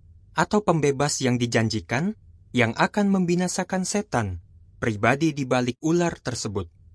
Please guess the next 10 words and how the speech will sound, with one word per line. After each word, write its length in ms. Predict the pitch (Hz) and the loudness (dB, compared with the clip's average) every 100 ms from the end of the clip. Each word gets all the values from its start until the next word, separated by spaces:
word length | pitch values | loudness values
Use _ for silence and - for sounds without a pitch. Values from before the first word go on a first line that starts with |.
| - - - - - 131 | -20 -20 -20 -20 -6 0
"Benih 320 | 131 190 190 - | 4 4 2 -2
itu 400 | 160 - 123 131 | -2 2 2 2
akan 400 | 123 139 131 131 | 0 0 2 4
meremukkan 720 | 127 127 143 208 - 214 208 | 4 2 4 2 2 2 2
kepalamu, 720 | 185 - 151 131 104 95 85 - - - - | -2 -2 -2 0 -2 -2 -6 -10 -20 -20 0
dan 240 | 117 113 | 2 2
engkau 400 | 135 131 139 131 | 0 0 2 2
akan 400 | 127 117 123 123 | 0 2 2 4
meremukkan 720 | 113 107 107 131 - 139 139 135 | 2 2 2 0 0 -2 0 2
tumitnya." 640 | 120 117 - 104 87 | 2 2 0 -4 -4